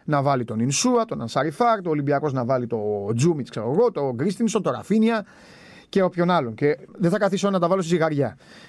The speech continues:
Επειδή δεν είστε προπονημένοι κάποιοι, αν τα βάλω στη ζυγαριά, θα βγει ότι από αυτή την ιστορία περισσότερο αδικεί το Ολυμπιακός.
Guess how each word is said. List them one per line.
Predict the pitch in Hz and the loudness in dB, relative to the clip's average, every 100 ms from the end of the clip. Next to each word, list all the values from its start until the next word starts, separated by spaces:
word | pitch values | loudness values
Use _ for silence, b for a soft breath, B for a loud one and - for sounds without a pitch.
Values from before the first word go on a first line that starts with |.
| B | B
Επειδή | 135 147 139 180 | -2 0 2 2
δεν | 190 202 | 2 2
είστε | 185 - 170 147 131 117 | 0 0 2 2 2 -2
προπονημένοι | - 131 135 127 131 120 | -2 0 2 2 2 0
κάποιοι, | 117 113 - 147 202 B B B | 0 -4 0 0 0 B B B
αν | 147 | 0
τα | 180 | 2
βάλω | 196 196 | 0 0
στη | - | -2
ζυγαριά, | 151 131 127 175 240 | -2 0 0 0 0
θα | 196 151 | -2 -2
βγει | 127 220 | 0 0
ότι | 196 | 0
από | 151 | -2
αυτή | 139 190 | -4 -6
την | 156 | -6
ιστορία | 139 135 185 240 | -2 0 2 2
περισσότερο | 196 160 160 190 196 | 0 -4 -2 0 2
αδικεί | 165 127 160 | 0 0 -2
το | 180 | 0
Ολυμπιακός. | 170 147 151 143 113 | 0 2 2 0 -4